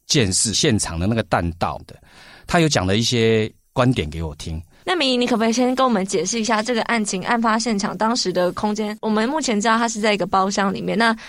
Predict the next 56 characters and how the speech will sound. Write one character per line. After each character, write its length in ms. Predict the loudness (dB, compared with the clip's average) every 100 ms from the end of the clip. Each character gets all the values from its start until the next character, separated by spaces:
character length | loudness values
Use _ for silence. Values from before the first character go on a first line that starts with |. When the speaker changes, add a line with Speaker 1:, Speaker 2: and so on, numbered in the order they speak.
| -14 -2
Speaker 2:
个 160 | 0
别 180 | 2 2
大 80 | 2
家 160 | 2
分 220 | 0 0 0
别 160 | 0
坐 160 | 0 0
的 60 |
位 200 | 2 0
置， 220 | -2 -8 -8
你 160 | -6
是 160 | -2 -2
从 440 | 0 -2 -2 -6 -8 -6
判 180 | -4 0
决 160 | -2
书 160 | 0 -2
里 80 | -2
面 220 | -4 -4
看 200 | -4 -2
到 200 | -2 -2
的 100 | -6
吗？ 260 | -10 -10 -12 -18 _ _ -2
Speaker 1:
没 160 | 0 2
有 100 | -2
错， 280 | -6 -8 -12 _ _
因 140 | 0 2
为 120 | 2
哈， 200 | 2 0
那 80 | 0
个 380 | -2 -2 -2 -4
检 160 | -4
察 80 | 0
官 180 | 0 0
跟 100 | 0
我 80 | -2
这 120 | -2
样 100 | -4
一 80 | -6
讲 260 | -8 -8 -8
之 100 | -12
后 180 | -10 -10
啊， 220 | -10 -14 -20 _ -4
当 120 | -4
然， 80 | -2
当 120 | -2
然 100 | 0
引 140 | 0
起 140 | -2 -4
我 120 | -6
很 160 | -6 -6
大 180 | -6 -6
的 100 | -8
那 120 | -8
好 200 | -6 -6
奇 200 | -6 -6
心。 280 | -6 -6